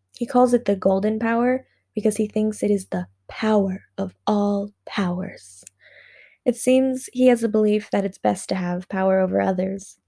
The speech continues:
and because of this, a lot of his ideas come from this place of comparison and separation. He acts like he's always in a competition and needs to be one up. Kind of like that saying,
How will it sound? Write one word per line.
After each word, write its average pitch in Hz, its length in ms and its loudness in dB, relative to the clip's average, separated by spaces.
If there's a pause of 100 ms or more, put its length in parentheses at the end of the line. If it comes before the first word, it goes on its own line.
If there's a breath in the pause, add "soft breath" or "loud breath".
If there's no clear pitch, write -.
(140)
and 233 80 0
because 226 340 0
of 214 80 -2
this, 220 240 -2
a 214 40 0
lot 208 300 2
of 214 80 0
his 214 140 0
ideas 196 600 -2 (100)
come 233 260 -2
from 226 180 -2
this 214 140 -2
place 214 340 -2
of 190 160 -4 (140)
comparison 226 680 0
and 196 120 -2
separation. 196 840 -4 (840)
He 247 140 4
acts 277 280 -2
like 294 180 -2
he's 233 400 0
always 262 320 2
in 302 80 -2
a 285 60 -2
competition 226 800 -2 (160)
and 208 100 2
needs 214 260 0
to 226 100 0
be 208 160 2
one 190 240 2
up. 180 280 -4 (760 soft breath)
Kind 285 200 2
of 339 80 0
like 339 200 2
that 254 220 0
saying, 208 520 -2